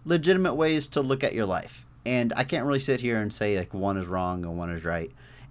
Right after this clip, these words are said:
And the, them, the characters, don't s-, d-, come to one conclusion where, "Oh, you were right about this." It's, it's so much more layered than that.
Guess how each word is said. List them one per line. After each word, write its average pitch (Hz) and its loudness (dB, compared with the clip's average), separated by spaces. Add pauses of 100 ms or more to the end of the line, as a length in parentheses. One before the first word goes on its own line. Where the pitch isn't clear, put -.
(140)
And 113 2
the, 135 0
them, 156 4
the 131 4
characters, 139 2
don't 127 2 (840)
s-, - -16 (840)
d-, 107 -10
come 151 4
to 127 6
one 120 4
conclusion 110 2
where, 98 0
"Oh, 117 4
you 104 0
were 107 2
right 98 2
about 87 -4
this." 85 -4
It's, - -10
it's - -6
so 131 -2
much 135 -2
more 117 -2
layered 101 -2
than 175 -4
that. 214 -2